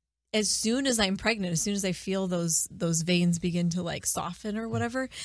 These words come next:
Speaker 1: I don't know if you, if you have varicose veins and you've been pregnant, you can almost tell, like, immediately when the hormones start,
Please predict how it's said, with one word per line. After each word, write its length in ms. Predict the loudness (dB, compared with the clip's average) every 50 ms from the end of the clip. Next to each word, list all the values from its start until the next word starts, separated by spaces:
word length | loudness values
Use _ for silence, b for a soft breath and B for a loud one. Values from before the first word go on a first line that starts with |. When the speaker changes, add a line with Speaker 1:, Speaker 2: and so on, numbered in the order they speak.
| B B B
Speaker 1:
I 80 | 2 2
don't 100 | 2 2
know 80 | 0
if 120 | 0 -2 -2
you, 140 | -4 -4 -2
if 220 | -2 -4 -2 -2
you 140 | -2 -2 -2
have 200 | -2 -2 -2 -2
varicose 400 | -4 -6 -6 -6 -6 -8 -8 -6
veins 240 | -6 -6 -6 -6 -4
and 160 | -4 -4 -2
you've 120 | -4 -4 -4
been 160 | -4 -4 -4
pregnant, 340 | -2 -4 -4 -4 -4 -6 -6
you 80 | -8
can 140 | -8 -8 -8
almost 280 | -8 -6 -2 -2 -2 -2
tell, 200 | 0 -2 -2 -2
like, 240 | -4 -6 -6 -4 -2
immediately 920 | 2 2 4 6 6 6 6 6 6 6 6 4 4 2 2 2 2 2
when 300 | 0 -2 -2 -2 -2 -2
the 80 | -2 -4
hormones 460 | -2 -2 -2 0 0 0 0 0 0
start, 240 | 0 0 -2 -4